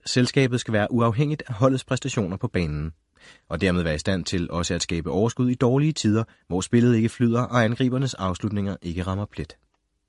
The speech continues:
Udover de strategiske investeringer, der kan skabe synergier mellem koncernens forskellige forretninger og få F C Københavns mange tusind fodboldfans til også at tage en tur i badeland med familien eller et smut i fitnesscenter mandagen efter en søndagskamp ledsaget af fadøl og pølser,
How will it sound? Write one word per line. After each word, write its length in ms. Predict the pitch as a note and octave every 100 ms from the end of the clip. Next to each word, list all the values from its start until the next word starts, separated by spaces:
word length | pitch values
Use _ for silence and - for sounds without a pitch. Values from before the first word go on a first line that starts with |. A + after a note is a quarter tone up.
| _ _ _ _
Udover 320 | C#3 C3+ C3 B2+
de 200 | D#3 D3
strategiske 560 | - C#3 D3+ D3+ C#3
investeringer, 560 | D3 C#3 C3+ A2 G#2+ A2+
der 140 | A2+
kan 100 | A2
skabe 340 | G2+ G#2+ G#2 G#2+
synergier 480 | A#2+ A2 A2+ C#3
mellem 220 | C3+ C3 C3
koncernens 580 | C#3 C3 D3+ D#3 E3+
forskellige 380 | - E3 A#2+ B2
forretninger 640 | B2+ G#2+ F#2+ A2 G2+ G#2 -
og 120 | F2+
få 120 | - D#2+
F 40 | E2
C 100 | E2
Københavns 480 | D#2 F2+ G2 F#2+ G2+
mange 220 | F2 F2
tusind 320 | - F2 F2
fodboldfans 640 | - G#2+ A2+ G#2 G#2+ A2 -
til 140 | B2
også 220 | B2+ C#3+
at 80 | C#3
tage 180 | - C#3
en 60 |
tur 180 | C3 E3+
i 60 | D#3
badeland 380 | C3+ C#3+ D3 D3+
med 80 |
familien 560 | C#3+ D3 A#2 A2 B2+ B2
eller 240 | - E2+ D#2
et 100 | -
smut 260 | G2 F#2+
i 60 | D2
fitnesscenter 640 | - G#2+ A2 G2 A2 F#2
mandagen 480 | F#2+ G2 F2+ F2 E2
efter 220 | F2+ -
en 100 | F2
søndagskamp 640 | - A2 A2 A2+ B2 G2+ G2+
ledsaget 440 | G#2+ G#2+ B2 A2
af 80 | G#2+
fadøl 340 | C3+ C#3 D#3
og 100 | D#3
pølser, 340 | - A#2+ -